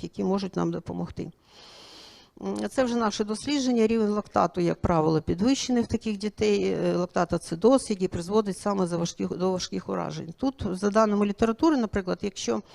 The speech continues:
е, рівень лактату менш ніж п'ять мілімоль на літр, то практично в дитині не в-,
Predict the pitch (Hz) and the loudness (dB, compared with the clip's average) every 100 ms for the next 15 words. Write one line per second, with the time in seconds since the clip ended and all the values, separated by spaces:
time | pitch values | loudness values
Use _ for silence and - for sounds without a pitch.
0 | - - - - 185 190 190 190 202 240 | -20 -20 -20 -10 -4 0 2 2 4 2
1 | 226 208 208 - 208 180 190 196 190 - | 2 2 2 2 0 0 0 -2 -2 -2
2 | 190 - - 240 330 - - - 180 170 | -6 -6 -2 2 2 -2 -12 -4 -2 0
3 | 170 165 160 156 - - - 196 240 208 | -2 -4 -6 -10 -14 -2 0 2 2 0
4 | 254 - 226 196 190 - 240 214 202 185 | 0 0 -2 -4 -4 0 2 4 2 0
5 | 185 | -2